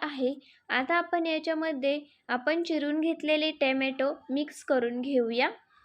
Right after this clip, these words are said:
टोमॅटो छान मिक्स झालेले आहेत. आता आपण याच्यामध्ये चवीनुसार मीठ घेऊ. मीठसुद्धा थोडंसंच घ्यायचं आहे आणि चिमूटभर हळद.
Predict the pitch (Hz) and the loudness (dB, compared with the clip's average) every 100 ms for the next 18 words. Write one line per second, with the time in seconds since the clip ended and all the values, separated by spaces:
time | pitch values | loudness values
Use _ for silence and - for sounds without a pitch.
0 | _ _ _ _ _ _ _ _ - - | _ _ _ _ _ _ _ _ -20 -20
1 | _ 349 359 359 359 381 381 339 330 359 | _ 4 6 4 2 0 0 -2 0 0
2 | 339 339 311 277 262 262 269 254 240 254 | -4 -4 -2 2 2 2 0 -4 -4 -4
3 | 294 254 254 302 320 330 330 302 302 302 | -2 -2 2 2 2 0 2 -2 -2 -2
4 | 302 311 311 320 269 262 254 254 294 311 | -2 -4 -2 0 2 0 -2 -2 -2 0
5 | 294 240 220 262 254 453 - - - 262 | 0 -2 0 0 0 -4 -10 -20 -4 0
6 | 311 330 - 339 311 320 320 285 262 269 | 0 0 -4 0 2 2 0 0 0 0
7 | 302 302 311 269 247 247 240 262 269 381 | -4 -6 -4 -4 -4 0 0 2 -2 -2
8 | - - - 262 320 349 - 277 262 240 | -12 -20 -4 0 0 -2 -2 0 2 0
9 | 254 320 349 - 285 233 262 | 2 0 0 2 6 6 4